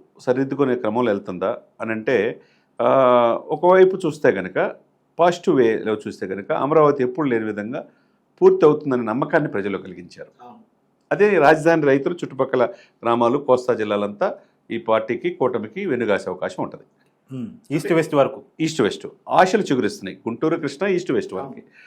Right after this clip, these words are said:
Speaker 1: ఆశలు చిగురించినప్పుడు ఏమవుతుంది? "అరే ఒకసారి చూద్దాం, ఈ ఐదు సంవత్సరాలే కాదు, ఇంకో ఐదు సంవత్సరాలు ఇద్దాం"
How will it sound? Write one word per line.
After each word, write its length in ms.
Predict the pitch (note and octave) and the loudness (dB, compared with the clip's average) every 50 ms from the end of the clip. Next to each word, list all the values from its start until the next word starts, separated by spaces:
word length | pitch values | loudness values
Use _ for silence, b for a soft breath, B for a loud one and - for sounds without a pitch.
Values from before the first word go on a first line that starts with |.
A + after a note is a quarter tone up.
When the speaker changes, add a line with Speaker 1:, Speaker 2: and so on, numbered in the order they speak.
| b b b b - | b b b b 2
Speaker 1:
ఆశలు 320 | - G3+ G3+ - B3 G3+ | 2 2 2 2 0 -2
చిగురించినప్పుడు 600 | G3 G#3+ F#3 F#3 G3 F#3 F#3 F#3 F3+ F#3 - E3 | -2 -4 -4 -2 -2 -2 0 -2 -2 0 2 4
ఏమవుతుంది? 600 | E3+ E3+ F3 E3+ E3 D#3+ C#3+ D3+ D3+ D3 D3 - B B B B _ A#2 | 4 6 4 4 2 0 -2 -2 -2 -4 -6 -10 B B B B _ 0
"అరే 100 | A#2+ A#2+ | 0 0
ఒకసారి 340 | G#2+ A#2+ A#2 - A#2+ A#2 A#2 - | 0 0 -2 0 0 0 0 -2
చూద్దాం, 260 | A2+ F#2+ G2 G2+ G2 G2 | -6 -4 -2 -2 -2 0
ఈ 40 | |
ఐదు 180 | G#2 A2+ B2+ B2 | 0 -2 -2 -2
సంవత్సరాలే 380 | - D3+ D3 C#3 - D3 C#3 B2+ | -4 -6 -4 -2 -2 -2 0 2
కాదు, 160 | B2 A#2+ A#2+ | 2 2 2
ఇంకో 180 | A#2 A#2+ A#2+ | 2 0 0
ఐదు 80 | A2 A#2+ | 0 0
సంవత్సరాలు 360 | - B2+ B2 B2 - C3+ A#2+ | -2 -4 -4 -4 -2 -2 -2
ఇద్దాం" 320 | G2+ F#2 A2 B2+ D#3 D#3 | 0 2 2 2 2 2